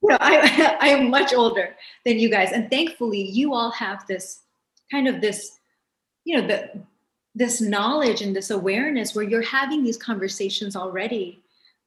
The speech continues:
But for me, there, my generation, we, we had to create that conversation. We, we, it wasn't around us really. And so, and certainly, like, Hollywood understanding that they needed to be better about doing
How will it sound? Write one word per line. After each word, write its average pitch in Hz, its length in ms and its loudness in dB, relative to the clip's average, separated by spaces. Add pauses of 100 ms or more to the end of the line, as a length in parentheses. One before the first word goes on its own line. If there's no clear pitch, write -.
(160)
But 220 220 0
for 233 120 0
me, 247 340 2
there, 214 300 -4 (220)
my 214 240 0
generation, 208 560 -2
we, 226 240 -2 (440)
we 233 180 -2
had 262 160 2
to - 80 -6
create 233 420 -2
that 180 180 -2
conversation. 185 840 -8
We, 185 320 -6
we, 208 260 -8
it 220 160 -2
wasn't 214 360 -4
around 196 420 -6
us 190 200 -8
really. 170 380 -8 (640)
And 240 120 0
so, 233 600 -2
and 226 180 0
certainly, 254 600 0
like, 175 280 -6 (380)
Hollywood 233 720 0
understanding 202 880 -2
that 175 300 -6 (640)
they 214 160 2
needed 226 280 2
to - 120 -4
be 190 140 -2
better 185 440 -4
about 175 360 -4 (600)
doing 196 560 -2